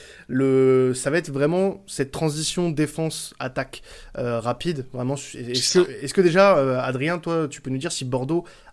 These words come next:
Speaker 1: a les armes, euh, à l'heure où on parle, pour faire de, des transitions rapides avec, est-ce qu'ils ont les joueurs, enfin, est-ce que vous avez les joueurs pour ?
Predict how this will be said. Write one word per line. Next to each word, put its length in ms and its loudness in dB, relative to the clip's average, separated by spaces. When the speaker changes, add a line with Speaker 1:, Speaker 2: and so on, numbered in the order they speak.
Speaker 1:
a 100 0
les 240 2
armes, 300 0
euh, 220 -8
à 80 -8
l'heure 180 -4
où 40 -4
on 120 -4
parle, 300 -2
pour 180 -10
faire 240 -2
de, 160 2
des 140 -4
transitions 500 -6
rapides 520 -4
avec, 200 -4
est-ce 220 -4
qu'ils 220 -4
ont 40 0
les 120 2
joueurs, 200 0
enfin, 140 -8
est-ce 80 -10
que 100 -6
vous 140 0
avez 120 0
les 60 0
joueurs 200 -4
pour ? 240 0